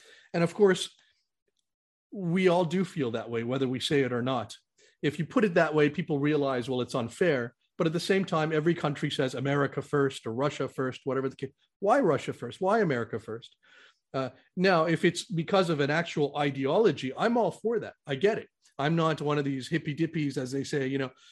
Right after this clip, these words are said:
I don't think all ideologies are the same. I don't think cultures are the same. In fact, I'm all for cultures competing with each other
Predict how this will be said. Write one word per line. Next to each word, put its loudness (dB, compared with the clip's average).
I -2
don't 0
think -4
all 2
ideologies -2
are -8
the -8
same. -4
I -2
don't -4
think -6
cultures -4
are -6
the -8
same. -6
In -6
fact, -4
I'm -6
all 2
for 0
cultures -4
competing -2
with -2
each -8
other -10